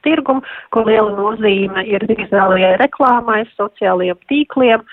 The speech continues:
kur mediji faktiski cīnās un konkurē ar sociālo tīklu platformām par, eh, naudu, k-, ko parasti guva no reklāmām. Tad, eh,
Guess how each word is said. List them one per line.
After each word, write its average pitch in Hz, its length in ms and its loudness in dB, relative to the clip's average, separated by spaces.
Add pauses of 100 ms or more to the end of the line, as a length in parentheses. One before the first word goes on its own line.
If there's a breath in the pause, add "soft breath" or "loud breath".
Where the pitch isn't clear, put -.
(200 loud breath)
kur 220 160 0
mediji 233 480 2
faktiski 214 560 -2 (140)
cīnās 233 460 0
un 190 120 -4
konkurē 214 640 2
ar 190 220 0 (100)
sociālo 190 560 0
tīklu 214 400 -2
platformām 196 800 0
par, 190 240 2
eh, 185 300 2
naudu, 226 420 2 (120)
k-, 202 180 -4
ko 196 120 0
parasti 214 400 -2
guva 202 200 -6
no 196 100 0
reklāmām. 185 560 0 (380 loud breath)
Tad, 226 220 -2
eh, 220 360 2